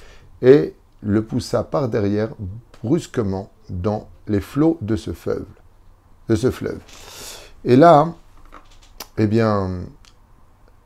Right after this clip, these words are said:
le juif n'ayant pas appris à nager, commença à se noyer et à se débattre par tous les moyens, dans une situation extrêmement difficile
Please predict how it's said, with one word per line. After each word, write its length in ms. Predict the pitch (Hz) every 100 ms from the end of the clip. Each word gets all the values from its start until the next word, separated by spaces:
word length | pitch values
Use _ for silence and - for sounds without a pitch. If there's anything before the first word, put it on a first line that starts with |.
| _ -
le 100 | 110
juif 300 | 113 135 131
n'ayant 300 | 117 107 101
pas 140 | 90 127
appris 260 | - 131
à 40 | 110
nager, 440 | 98 87 123 120 117
commença 440 | 113 101 92 131
à 80 | 101
se 180 | - 107
noyer 400 | 101 101 104 120
et 60 |
à 80 | 95
se 140 | -
débattre 460 | 113 101 107 - 107
par 220 | - 101
tous 240 | - - 156
les 80 |
moyens, 360 | 123 107 95 87 - - - - - - -
dans 120 | 104
une 200 | 120 123
situation 580 | 120 101 - 131 - 143
extrêmement 460 | - - 127 117
difficile 680 | 98 82 107 - 151 147 143